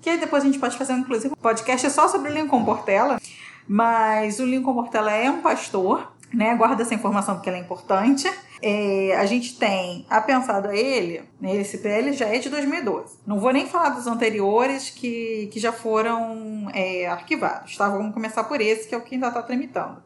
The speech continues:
A gente tem esse, a gente tem um, o três dois meia um de dois mil e quinze, que é o P L do Bolso-, do Bolsonaro Eduardo, que tá tramitando aí, é pensado. Nesse meio termo aí, a gente também teve esse,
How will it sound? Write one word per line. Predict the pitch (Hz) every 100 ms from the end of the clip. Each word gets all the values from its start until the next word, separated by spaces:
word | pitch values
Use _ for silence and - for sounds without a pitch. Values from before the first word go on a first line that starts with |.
| -
A |
gente | 247
tem | - 247 247 254
esse, | 302 302
a |
gente | 285 262 -
tem | 247 208 196 175 -
um, | 240 269 311 302 277
o | 208 202
três | - 233 254 247
dois | 220 220 220
meia | 208 208 202
um | 208 208 202 180 - -
de | 175 214
dois | 233 214
mil | 202 208
e | 208
quinze, | 208 226 220 196 196 180 -
que | -
é | 202
o | 220
P | 220
L | 185 190
do | 180
Bolso-, | 185 180 180 -
do | 180 175 - -
Bolsonaro | 180 180 185 175 175 180
Eduardo, | 175 170 202 262 277 330 -
que | -
tá | 220 202
tramitando | 202 202 196 185 180
aí, |
é | 180
pensado. | 180 190 202 208 339 277
Nesse | 254 277 277 320 339 330
meio | 294 285 285
termo | 247 220 226
aí, | 208
a |
gente | 214 220
também | 233 226
teve | 240 240
esse, | 233